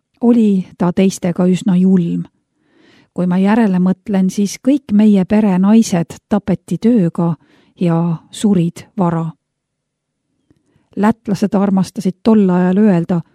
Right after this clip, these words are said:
naised selleks ongi, et tööd teha ja lapsi sünnitada. Mu tädigi suri kahekümne viieselt. Imestan, et mu ema Siberis tervelt aasta vastu pidas.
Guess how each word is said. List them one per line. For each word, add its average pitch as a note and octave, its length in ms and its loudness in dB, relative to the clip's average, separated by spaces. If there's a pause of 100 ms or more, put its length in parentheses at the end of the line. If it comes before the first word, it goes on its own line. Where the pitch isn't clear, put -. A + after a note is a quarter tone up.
(540)
naised G3 420 0
selleks G#3+ 400 0
ongi, A#3 320 2
et - 200 -6
tööd A#3 360 2
teha G#3+ 300 0
ja - 20 0
lapsi E3+ 400 -4
sünnitada. E3+ 720 -4 (1300)
Mu G#3 240 4
tädigi F#3 800 -2
suri F3 640 0
kahekümne F3+ 500 -4
viieselt. F3+ 640 -4 (1120)
Imestan, F#3 760 0 (260)
et F#3+ 180 -6
mu F#3 140 0
ema A3+ 280 2
Siberis F3 720 -2 (420)
tervelt G#3+ 480 -2
aasta F3 560 -2 (200)
vastu - 360 -12
pidas. G3+ 460 -14